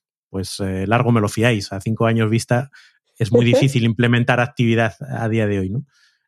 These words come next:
Speaker 1: Tiene que ser algo disfrutable, eh, y,
Speaker 2: Sí.
Speaker 1: y con, y con beneficios a corto, ¿no?
Speaker 2: Mira, hay una teoría que es la de los dos minutos. Bueno, todo esto, eh, eh, viene de teorías de las ganancias marginales, del que los pequeños unos por cientos te van a hacer el todo.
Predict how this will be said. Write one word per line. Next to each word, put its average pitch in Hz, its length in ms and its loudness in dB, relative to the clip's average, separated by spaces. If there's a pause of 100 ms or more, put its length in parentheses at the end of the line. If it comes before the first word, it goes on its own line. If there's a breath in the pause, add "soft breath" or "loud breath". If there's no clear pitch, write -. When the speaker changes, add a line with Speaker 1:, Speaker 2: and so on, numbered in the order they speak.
(100)
Speaker 1:
Tiene 120 140 2
que 139 60 4
ser 139 140 2
algo 135 380 0 (680)
disfrutable, 117 800 -2 (160)
eh, 107 300 -8
y, 107 340 -2
Speaker 2:
Sí. - 180 -10
Speaker 1:
y 107 40 -8
con, 110 300 -2
y 117 80 -4
con 110 140 0
beneficios 110 360 0
a 110 80 0
corto, 104 360 -4
¿no? 123 120 -12 (440)
Speaker 2:
Mira, 190 240 0
hay 220 140 4
una 285 160 2
teoría 269 360 0
que 226 100 0
es 208 80 -2
la 226 80 2
de 220 80 2
los 196 180 0
dos 202 160 -2
minutos. 240 500 0
Bueno, 180 300 -2
todo 202 80 0
esto, 240 320 0
eh, 185 360 2 (340)
eh, 165 200 2
viene 202 300 2
de 202 120 0
teorías 185 600 2
de 165 300 0
las 175 180 0
ganancias 175 400 -4
marginales, 202 920 0
del 165 320 0
que 175 100 0
los 165 240 0
pequeños 185 380 0
unos 185 220 0
por 165 200 -2
cientos 180 380 -2
te 175 80 -2
van 170 100 -2
a 165 40 -2
hacer 160 160 -6
el 160 140 -4
todo. 220 380 0